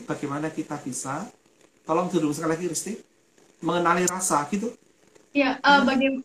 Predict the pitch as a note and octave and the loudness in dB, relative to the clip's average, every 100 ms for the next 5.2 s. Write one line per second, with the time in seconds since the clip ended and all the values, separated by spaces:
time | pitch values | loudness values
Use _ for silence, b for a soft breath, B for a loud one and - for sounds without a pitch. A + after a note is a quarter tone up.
0 | _ _ C#4 C4+ C4+ C4+ - C#4 C4+ C#4 | _ _ 2 4 2 0 -4 2 6 8
1 | C4+ C4+ C4+ B3 B3 D#4 F#4 F#4 A#3+ B3+ | 8 6 2 -2 0 2 2 0 0 2
2 | C4 C4+ E4 F4+ C#4+ C4+ C#4 C4+ A#3 A3+ | 2 2 2 2 2 4 4 4 2 -2
3 | D4+ D4 D4+ B3 C4+ A#3 C4 C4+ B3 A3+ | -4 -4 -2 -2 0 -2 2 2 2 -2
4 | A3+ B3+ B3+ A3 A3+ A#3+ C4 C4 D#4+ B3 | -2 -2 0 0 0 -2 -2 0 2 2
5 | B3 | 0